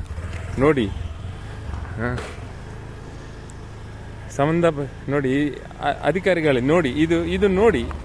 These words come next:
ಇದಕ್ಕೆ ಒಂದು ಟೂ ವೀಲರ್ ಸ್ಪೀಡಲ್ಲಿ ನೋಡಿ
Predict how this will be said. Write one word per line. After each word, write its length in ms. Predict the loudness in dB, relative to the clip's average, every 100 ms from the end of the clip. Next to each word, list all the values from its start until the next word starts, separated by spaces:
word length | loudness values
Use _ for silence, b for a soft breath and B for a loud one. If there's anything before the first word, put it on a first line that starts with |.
| -2
ಇದಕ್ಕೆ 340 | 2 2 4
ಒಂದು 180 | 4 4
ಟೂ 220 | 4 4
ವೀಲರ್ 540 | 6 6 4 4 0 -2
ಸ್ಪೀಡಲ್ಲಿ 640 | 0 2 4 4 4 0 2
ನೋಡಿ 180 | 2